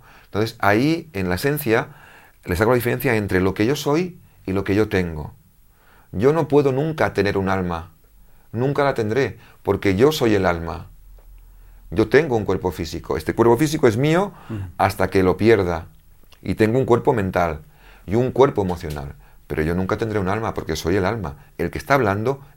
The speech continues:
Speaker 1: es el alma. Y el que puede verme a mí porque tengo esa alma dentro, es a través del cuerpo físico. Pero el que está diciendo esto es el alma, y el alma nunca puede tener algo que es.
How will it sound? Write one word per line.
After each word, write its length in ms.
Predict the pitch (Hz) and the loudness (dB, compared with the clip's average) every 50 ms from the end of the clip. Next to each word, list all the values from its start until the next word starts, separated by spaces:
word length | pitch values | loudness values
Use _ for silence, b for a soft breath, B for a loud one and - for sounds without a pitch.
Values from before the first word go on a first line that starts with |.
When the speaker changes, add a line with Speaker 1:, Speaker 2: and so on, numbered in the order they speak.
| b | b
Speaker 1:
es 220 | - 104 120 117 - | 0 0 0 0 0
el 100 | 82 80 | -4 -4
alma. 440 | 76 76 76 - 71 71 71 69 - - _ _ b b b b b b b b b b b b b b b b b | -4 -8 -10 -14 -14 -14 -16 -16 -18 -20 _ _ b b b b b b b b b b b b b b b b b
Y 200 | 104 104 107 107 | 2 4 6 6
el 200 | 107 107 104 104 | 6 6 4 0
que 340 | - 104 104 95 - - - - - | 2 4 4 4 2 -2 -10 -6 2
puede 680 | 120 139 151 165 180 180 156 131 107 95 85 67 - - - | 4 6 8 8 8 6 6 6 4 4 4 0 -4 -10 -8
verme 640 | - 98 95 87 95 131 156 165 151 135 120 107 101 | -6 -4 0 4 6 6 6 6 4 0 0 0 0
a 80 | 95 95 | 0 0
mí 500 | 107 127 131 120 117 117 120 160 - - - - _ b b b b b b b b b b b - - | 0 0 0 0 -2 -2 -4 -6 -8 -12 -18 -20 _ b b b b b b b b b b b -2 2
porque 440 | 95 98 95 92 82 - 95 95 95 | 4 6 6 4 4 2 2 2 2
tengo 340 | 92 110 117 127 127 110 107 | 4 4 2 4 4 4 4
esa 180 | 98 - 101 98 | 4 4 4 4
alma 220 | 104 107 110 110 | 4 4 4 4
dentro, 400 | 123 131 131 131 - 151 - - | 4 2 2 2 2 2 2 2
es 160 | - 98 107 - | 2 -2 -2 -2
a 60 | 92 | -4
través 260 | - 98 90 98 101 | -2 0 0 0 0
del 140 | 131 131 131 | -2 -4 -6
cuerpo 240 | 123 - - 151 147 | -6 -8 -8 -10 -10
físico. 480 | 156 156 - - - - - 139 - - - _ b b b b b b b b b b b b b b b b b b b - | -10 -10 -10 -12 -14 -14 -16 -20 -20 -20 -20 _ b b b b b b b b b b b b b b b b b b b 0
Pero 180 | 90 80 85 | 0 2 2
el 60 | 78 | 0
que 80 | 73 73 | -2 -4
está 200 | 73 - - 107 | -4 0 2 4
diciendo 440 | 127 143 139 147 151 151 151 143 139 | 4 4 2 2 0 2 4 4 4
esto 420 | 131 123 123 - - 202 - - - - _ | 2 0 -2 -2 -2 -2 -2 -4 -10 -18 _
es 160 | - - - 104 | -14 -12 -8 -6
el 100 | 104 101 | -2 -2
alma, 380 | 78 82 87 87 78 78 - - b b b b b | -2 -2 -4 -8 -12 -14 -16 -20 b b b b b
y 80 | - 85 | -6 -4
el 80 | 85 | -2
alma 180 | 85 90 98 107 | -2 -2 -2 -4
nunca 300 | 107 107 110 104 110 107 | -4 -4 -4 -4 -4 -2
puede 160 | - 110 95 | 0 -2 0
tener 260 | 110 104 113 120 123 - | -2 -2 -4 -4 -6 -8
algo 280 | - 90 90 98 107 | -8 -6 -6 -6 -6
que 140 | - 82 85 | -6 -8 -8
es. 200 | 107 - - - | -10 -10 -14 -20